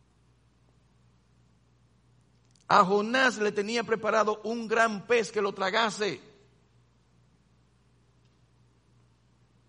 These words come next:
Y Jonás duró tres días en, dentro de ese pez. Y no murió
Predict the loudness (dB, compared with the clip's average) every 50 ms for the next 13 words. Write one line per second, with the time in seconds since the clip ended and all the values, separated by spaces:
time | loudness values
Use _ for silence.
0 | _ _ _ _ _ _ _ _ _ _ -6 -4 -2 -2 -2 -2 -4 -4 -4 -4
1 | -4 -4 -4 -6 -8 -10 -10 -10 -10 -10 -10 -10 -8 -8 -6 -6 -8 -8 -10 -12
2 | -14 -14 -12 -12 -12 -14 -18 _ _ _ _ _ _ -6 -4 -2 -2 -4 -6 -8
3 | -10 -10 -8 -8 -10 -10 -12 -14 -16 -16 _ -12 -12 -12 -14 -18 -20 _ _ _
4 | _ _ _ _ _ _ _ _ _ _ _ _ _ _ _ _ _ _ _ _
5 | _ _ _ _ _ _ _ -12 -10 -8 -6 -4 0 4 4 4 4 2 0 2
6 | 2 2 2 0 -2 -6 -12